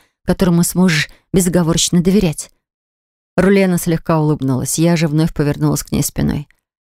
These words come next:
Девушка начала плести заново, и мне это нравилось, своеобразная медитация. После обеда меня навестила вдовствующая императрица. Она-то и вывела меня в сад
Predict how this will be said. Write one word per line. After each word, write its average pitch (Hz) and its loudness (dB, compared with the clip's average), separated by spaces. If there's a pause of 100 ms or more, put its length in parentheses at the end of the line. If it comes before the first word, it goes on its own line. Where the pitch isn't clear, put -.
(300)
Девушка 226 0
начала 196 2
плести 185 0
заново, 185 2
и - -2
мне 185 4
это 170 -2
нравилось, 151 -2
своеобразная 160 0
медитация. 156 -2 (1200)
После 233 2
обеда 208 2
меня 196 4
навестила 180 2
вдовствующая 156 -2
императрица. 156 -2 (680)
Она-то 175 2
и 165 2
вывела 175 2
меня 151 0
в 143 -8
сад - -4